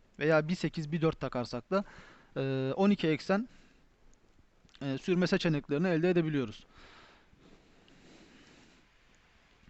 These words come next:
Şimdi Ritex modülümüz dedik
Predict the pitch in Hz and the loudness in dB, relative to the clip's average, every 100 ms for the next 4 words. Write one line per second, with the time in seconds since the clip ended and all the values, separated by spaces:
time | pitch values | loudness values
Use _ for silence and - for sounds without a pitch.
0 | - - - - - 180 202 233 226 214 | -20 -20 -20 -10 0 4 4 4 2 2
1 | 208 220 214 220 - - - - 180 180 | 4 4 4 0 -10 -20 -20 -8 -4 -4
2 | - | -6